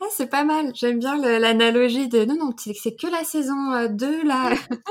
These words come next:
Speaker 2: c'est la transition, là. C'est le drama, euh, de la fin de la saison
Speaker 1: Ouais.
Speaker 2: deux et hop, on passe à une nouvelle étape. <laughs> Et
Speaker 1: J'aime bien.
Speaker 2: Ouais. <laughs>
Speaker 1: J'aime bien. Ouais, ouais, non, c'est, euh, c'est clair. Je pense que c'est une belle, euh, une belle façon de voir, euh,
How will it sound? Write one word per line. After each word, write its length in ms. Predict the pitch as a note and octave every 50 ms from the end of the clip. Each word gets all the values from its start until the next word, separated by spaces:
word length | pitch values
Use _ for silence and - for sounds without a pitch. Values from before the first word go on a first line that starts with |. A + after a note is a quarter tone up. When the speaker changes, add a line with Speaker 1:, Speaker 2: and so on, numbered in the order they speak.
| G#4 C4+
Speaker 2:
c'est 60 | C4
la 140 | B3 A#3+ B3
transition, 540 | - - E4+ F4 F4 F4+ F#4+ F#4 - G#4 F#4+
là. 220 | D#4 B3 A3+ A3+ A#3
C'est 160 | - - A#3
le 200 | - B3+ A3 G#3
drama, 600 | G3+ A#3+ C4 D#4 E4 E4 F4 E4+ E4 D#4+ D#4 C4+
euh, 80 | A#3 A3+
de 60 | A3
la 140 | A3+ A3+ B3
fin 160 | - B3+ C#4
de 80 | D4 B3
la 60 | B3 C4 -
saison 200 | B3+ A#3 G#3 G#3+ G#3+
Speaker 1:
Ouais. 120 | - A3+ C4+
Speaker 2:
deux 60 | A4 C#5 A#4
et 120 | D#4 A#3 -
hop, 180 | - A#4 - - E4
on 80 | D4
passe 220 | C4+ D4 D4+ D4 -
à 40 | D4+
une 120 | C#4 C#4
nouvelle 260 | C#4 C4 A3 A3 G#3+ A#3
étape. 280 | A3+ A3+ - C#3 - - -
<laughs> 320 | E4 F4 B3+ - - -
Et 440 | D#4+ - - - - A3 A3+ A#3 A3+
Speaker 1:
J'aime 260 | A3 A#3+ - A3 A3+ A3
bien. 220 | A#3 A#3 A#3+ A#3 - _ _ C4 C4+ B3 - A#3 - -
Speaker 2:
Ouais. 120 | A#3+ A4 A4+ - E4 B3 F4+ A4 - _ _ -
<laughs> 380 | D#4+ D#4 - _ G#4 - - - _ - A#4 _ _ _ - - - - D4+ C4+ _
Speaker 1:
J'aime 300 | - - A#3+ A3 G#3+ G#3+
bien. 300 | G3+ - A3 G#3 G3+ B3+ C4+ G3+
Ouais, 120 | G#3 G#3
ouais, 180 | G#3 G#3 G#3+ G#3+
non, 120 | G#3+ G#3+
c'est, 340 | G3+ - - F#3+ F#3 F3+ F#3
euh, 140 | F#3+ G3 G3+
c'est 200 | F#3+ - - G3
clair. 360 | - - - F#3+ F3+ - - _ _ -
Je 80 | - - _
pense 160 | G3 F#3+ -
que 100 | _ G3
c'est 400 | F#3+ - - F#3 F#3 F3+ F#3 - _ _ _ _
une 120 | G3+ G3+ G3
belle, 220 | G#3 G#3+ G#3+ G#3
euh, 180 | G3 F#3 F3+ F#3
une 120 | F#3 F#3+
belle 160 | F#3+ G#3 G#3+ G#3
façon 360 | - G#3 G3+ - - G#3 G#3
de 100 | G#3 G3+
voir, 320 | F#3+ F#3 F#3+ F#3 F3+ F3+
euh, 40 | F3